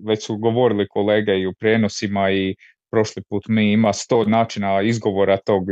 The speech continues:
Djurgårdena, ali mi ćemo se držati ovog, e, dosta prizemnog načina. E, dakle, mene je ta ekipa poprilično impresionirala za tu razinu, e, u kojoj ona,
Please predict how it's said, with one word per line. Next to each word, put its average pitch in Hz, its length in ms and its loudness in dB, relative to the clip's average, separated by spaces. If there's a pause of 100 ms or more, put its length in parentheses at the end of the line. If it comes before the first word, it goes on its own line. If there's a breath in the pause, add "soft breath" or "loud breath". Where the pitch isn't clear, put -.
(420)
Djurgårdena, 117 920 0
ali 110 200 0
mi 110 160 -2
ćemo 92 200 -10
se - 140 -6
držati 98 420 -2
ovog, 92 200 0 (520 soft breath)
e, 107 200 2 (120)
dosta 101 440 2
prizemnog 98 460 0
načina. 92 440 0
E, 90 40 -8 (800 loud breath)
dakle, 110 340 -2 (200)
mene 147 300 0
je 139 100 -2
ta 156 380 0
ekipa 131 520 -2 (220)
poprilično 131 880 -2
impresionirala 123 880 0
za 110 140 -2
tu 127 220 -2
razinu, 110 440 0
e, 95 60 -6 (1300)
u 107 200 -10
kojoj 104 440 2
ona, 95 640 0